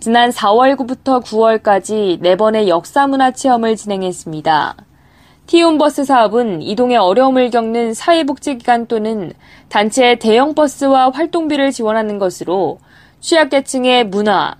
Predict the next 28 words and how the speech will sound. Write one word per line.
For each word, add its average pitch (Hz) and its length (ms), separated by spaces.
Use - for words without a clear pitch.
역사, 185 600
전통, 190 760
교육 240 360
등의 202 420
체험을 302 540
돕는 247 360
프로그램입니다. 160 960
이와 262 220
관련해 254 460
지난 247 320
오 226 160
일 214 340
우리들의 233 540
문화 233 320
현장 277 340
답사 226 460
사 190 240
회차로 196 640
시각장애인과 269 840
안내자 208 720
마흔세 254 600
명은 208 460
만원 240 280
화폐의 262 440
주인공인 240 640
세종대왕 277 800
영릉을 262 460
탐방하고 202 800